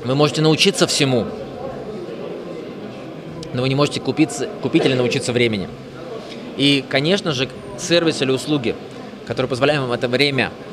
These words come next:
а, создать или сэкономить, они несут колоссальную ценность, и поэтому так воспринимаются ярко людьми. И Get, э, там, четыре года экономил кучу времени, сэкономил людям, создал, э,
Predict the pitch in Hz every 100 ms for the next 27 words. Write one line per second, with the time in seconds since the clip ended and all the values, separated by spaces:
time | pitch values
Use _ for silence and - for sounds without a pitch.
0 | - - - - - 110 101 - - 127
1 | 127 113 - - - - - 127 117 -
2 | - 127 170 160 - - - - - -
3 | - - - - - - - - - -
4 | 123 131 127 - 131 127 127 123 170 202
5 | 160 - 127 147 160 120 131 143 147 135
6 | 120 - - - 131 131 120 127 131 131
7 | 123 120 - 113 107 104 101 - 113 127
8 | 123 123 104 - - - 120 120 120 95
9 | 87 101 127 160 165 143 131 123 113 98
10 | - 147 131 123 165 131 - 117 127 113
11 | - - 151 135 127 123 107 - 117 117
12 | 113 151 151 117 107 104 117 98 - -
13 | - - - - 104 104 104 104 104